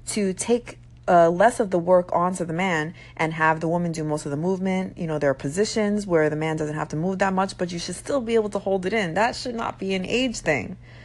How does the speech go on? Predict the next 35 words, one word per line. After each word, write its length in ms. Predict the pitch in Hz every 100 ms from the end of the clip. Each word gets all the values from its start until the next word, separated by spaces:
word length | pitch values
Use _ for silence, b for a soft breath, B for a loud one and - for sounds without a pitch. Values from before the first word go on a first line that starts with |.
| B B B -
Depending 280 | 226 302 254
on 80 |
how 120 | 226 175
old 260 | 233 254
you 140 | 185 156
are, 220 | 143 139
I 100 | 139
guess, 280 | 143 147 160
and 160 | 151
depending 340 | 160 180 196 185
on 300 | 175 175 170
the 260 | 170 160 160
Viagra 540 | - 160 202 220 190
situation 480 | 180 165 165 156 151
and 100 | 151
all 100 | 139
that. 200 | 135 123
But 220 | - 147 - B B
if 100 | 180
you're 80 | 202
talking 200 | 247 226
about 200 | 208 180
men 180 | 208 208
in 100 | 175
their 120 | 151
forties, 560 | - 208 220 190 165
which 140 | 156 147
I 40 |
think 240 | 143 185 175
you 80 |
mentioned 520 | 165 165 190 180 156 151
in 160 | 147
your 200 | 147 139
call-in 680 | - 175 180 165 135 131 131 -
yesterday, 640 | 147 123 - 131 127 127